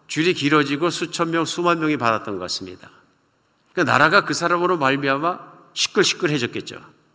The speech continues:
그러니까 하나님이 요한을 보내셨다 하는 것은 요한이 그만큼 경건하게 살았고 그만큼 경건한 속에서 하나님 메시지를 전했기 때문에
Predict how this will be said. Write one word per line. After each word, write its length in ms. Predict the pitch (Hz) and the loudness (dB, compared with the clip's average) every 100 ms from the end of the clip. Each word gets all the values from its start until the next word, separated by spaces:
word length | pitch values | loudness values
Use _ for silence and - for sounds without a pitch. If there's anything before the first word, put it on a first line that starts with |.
| _ _ _ | _ _ _
그러니까 720 | 175 202 170 117 - - - | 0 4 4 4 -4 -18 -20
하나님이 640 | - 190 190 185 190 180 | 0 6 6 6 4 4
요한을 340 | 131 147 180 170 | 2 4 4 4
보내셨다 380 | 127 127 127 127 | 2 0 0 0
하는 120 | 127 | 2
것은 440 | 107 139 107 156 - - _ - | 0 -2 -2 -4 -10 -20 _ -4
요한이 280 | 113 156 170 | 0 0 -2
그만큼 540 | 123 139 151 196 185 | -2 -2 0 -2 -4
경건하게 560 | - 135 147 156 143 139 | 0 0 2 2 2 -2
살았고 500 | 135 131 - 165 165 | -2 -4 -4 -6 -6
그만큼 640 | 117 123 143 143 160 98 - - | -2 0 0 0 -2 -2 -12 -6
경건한 400 | 120 135 143 135 | -2 0 2 0
속에서 280 | 135 131 131 | -2 -6 -4
하나님 360 | 160 160 156 | 0 2 2
메시지를 360 | 131 117 127 120 | 2 2 0 -2
전했기 420 | 110 101 110 110 | -2 -2 -2 -4
때문에 520 | - 101 107 92 151 | -4 -4 -2 -4 -6